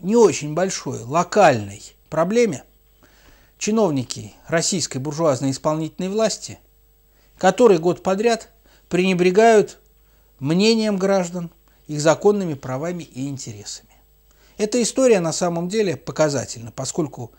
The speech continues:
через неё можно увидеть, что из себя представляет механизм взаимодействия так называемого гражданского общества и той самой исполнительной вертикали, которую уже который год отстраивает Путин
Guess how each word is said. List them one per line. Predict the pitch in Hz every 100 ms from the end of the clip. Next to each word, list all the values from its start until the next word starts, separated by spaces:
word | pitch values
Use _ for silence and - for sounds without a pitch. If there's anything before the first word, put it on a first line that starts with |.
| _ _
через | - 196 185
неё | 233 220
можно | 175 170 160 175
увидеть, | 214 180 123 - _ _ _
что | - - 233
из | 185
себя | 175 151
представляет | 147 135 - 165 165 143 127
механизм | 143 175 170 139 117
взаимодействия | 123 147 160 151 127 - 120
так | 123 -
называемого | 143 147 156 147 156
гражданского | 175 170 170 175 - 214
общества | 233 - - 220 226 _ _ _ _ _ -
и | 269
той | 262 254
самой | 220 196 156
исполнительной | 147 165 165 165 - 170
вертикали, | 180 190 196 240 240 233 - _ _
которую | - 165 190 180
уже | 160 160
который | 165 156 170 147
год | 151 139
отстраивает | 131 - 151 143 156 165 -
Путин | 247 - 233